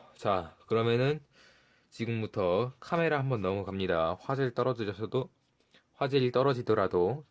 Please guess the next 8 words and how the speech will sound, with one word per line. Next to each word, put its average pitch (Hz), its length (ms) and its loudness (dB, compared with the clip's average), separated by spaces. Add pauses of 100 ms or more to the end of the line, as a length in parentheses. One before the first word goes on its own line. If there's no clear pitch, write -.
잘 82 440 0
이제 80 440 -6 (420)
봐주시길 95 420 -2
바랍니다. 82 760 -4 (1700)
아, 95 340 -8
카메라 156 560 2
넘어가기 117 460 4
전에 104 400 0